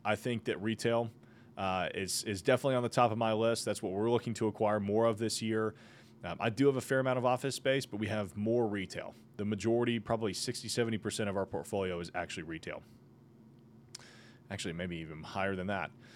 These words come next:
Let's get into industrial. Uh, industrial is absolutely on the love it side. Uh, industrial in the past few years has just been doing exceptionally well. Of course, that depends on where you are in the market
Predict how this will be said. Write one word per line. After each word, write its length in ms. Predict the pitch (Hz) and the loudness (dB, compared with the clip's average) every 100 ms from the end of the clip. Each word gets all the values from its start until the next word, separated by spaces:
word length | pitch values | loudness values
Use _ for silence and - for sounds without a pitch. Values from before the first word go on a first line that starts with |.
| - - - - - - - - | -20 -20 -20 -20 -20 -20 -20 -6
Let's 160 | - - | -2 4
get 140 | 160 | 6
into 360 | 156 - 151 151 | 6 8 8 8
industrial. 760 | 127 107 107 151 131 85 78 - - - - | 4 2 2 2 -2 -2 -4 -12 -20 -20 -10
Uh, 280 | - 107 110 - | -2 2 2 2
industrial 760 | 120 107 131 143 175 180 185 151 - | 2 6 6 6 4 4 2 -4 -2
is 200 | 117 92 - | -2 -2 -2
absolutely 960 | 135 156 - 139 110 107 143 147 143 | 0 0 2 2 4 4 4 6 4
on 280 | - 117 117 | 4 2 2
the 80 | 104 | 0
love 360 | 92 95 117 | 2 4 4
it 220 | 104 - - - - | 4 -4 -10 -14 -6
side. 420 | - 107 78 - - - - | 0 0 0 -6 -14 -20 -8
Uh, 420 | 107 101 101 92 82 - - - | -2 0 2 0 -2 -6 -14 -6
industrial 600 | 113 127 156 - 139 113 | 0 2 4 4 4 4
in 80 | 113 | 2
the 60 | |
past 300 | - 107 101 | 0 -2 -2
few 120 | 107 | -4
years 340 | 98 98 95 - | -4 -2 -2 -4
has 120 | 92 | -6
just 200 | 98 - | -8 -6
been 220 | 95 90 - | -6 -8 -6
doing 240 | 101 101 90 | -4 -2 -4
exceptionally 600 | 90 - 131 - 120 104 | -4 0 0 0 -2 0
well. 280 | 90 87 | 0 0
Of 120 | 87 - | -2 -4
course, 240 | 113 104 | -4 -2
that 160 | 113 104 | -2 -4
depends 360 | 98 107 117 | -4 -4 -2
on 100 | 123 | -2
where 140 | 104 107 | 0 0
you 200 | 107 98 | 0 0
are 100 | 92 | 0
in 60 | |
the 60 | 98 | 0
market 380 | 127 131 78 | 0 0 -4